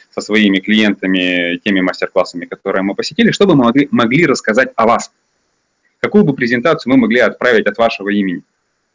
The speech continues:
Как бы мы могли вас прорекламировать как спикера, как тренера? Вот я уверен, что вот пока по моему опыту большинство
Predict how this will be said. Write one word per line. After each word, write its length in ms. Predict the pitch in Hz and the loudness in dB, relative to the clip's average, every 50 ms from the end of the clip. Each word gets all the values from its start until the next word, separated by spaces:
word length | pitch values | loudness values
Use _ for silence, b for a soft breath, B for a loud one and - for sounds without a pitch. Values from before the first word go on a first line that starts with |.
| _ _ _ _ _ | _ _ _ _ _
Как 180 | _ 165 160 151 | _ -2 0 2
бы 60 | 135 | 4
мы 120 | 135 143 135 | 4 4 4
могли 240 | 117 104 135 143 | 2 2 2 2
вас 220 | 123 120 143 135 - | 4 4 2 0 0
прорекламировать 800 | - 107 104 98 101 - 104 107 135 151 147 117 104 98 98 | -2 -2 -2 -2 -2 -4 -2 0 0 2 2 0 0 -2 -2
как 260 | - - 117 - - _ _ _ _ _ _ _ _ _ _ _ _ _ _ _ _ _ | -2 -2 -4 -4 -6 _ _ _ _ _ _ _ _ _ _ _ _ _ _ _ _ _
спикера, 480 | - - - 135 127 - 101 92 - - _ _ _ _ _ _ | -20 -8 -6 -6 -4 -2 -4 -4 -6 -8 _ _ _ _ _ _
как 220 | - 110 - - | -6 -6 -6 -4
тренера? 420 | - 113 110 98 95 90 - - - _ _ _ _ _ _ _ _ _ _ _ _ _ _ _ _ | -2 -2 0 0 0 -2 -4 -6 -10 _ _ _ _ _ _ _ _ _ _ _ _ _ _ _ _
Вот 160 | 95 92 90 - 87 | -10 -10 -10 -10 -14
я 600 | 101 101 123 151 165 156 139 123 110 104 98 95 92 92 90 92 92 92 90 90 - - _ _ _ _ _ _ _ _ | -10 -2 0 2 2 4 2 2 2 2 2 0 0 -2 -2 -4 -6 -8 -10 -12 -14 -18 _ _ _ _ _ _ _ _
уверен, 380 | 117 127 131 135 110 101 92 92 | -2 2 4 4 4 2 0 -4
что 500 | - - - 95 92 92 90 - - - - _ _ _ _ _ - | -8 -6 -4 -2 0 0 -2 -4 -6 -12 -16 _ _ _ _ _ -18
вот 100 | - - | -12 -10
пока 220 | - - 127 113 | -6 -4 -2 -2
по 120 | - - 101 | -2 -2 -2
моему 320 | 104 104 104 107 107 107 | 0 0 2 2 2 2
опыту 240 | 104 - - - 92 | 0 -2 -4 -10 -10
большинство 640 | 92 110 107 - 131 - - 120 107 92 82 - | -8 -8 -8 -8 -8 -8 -4 -2 -2 -2 -2 -4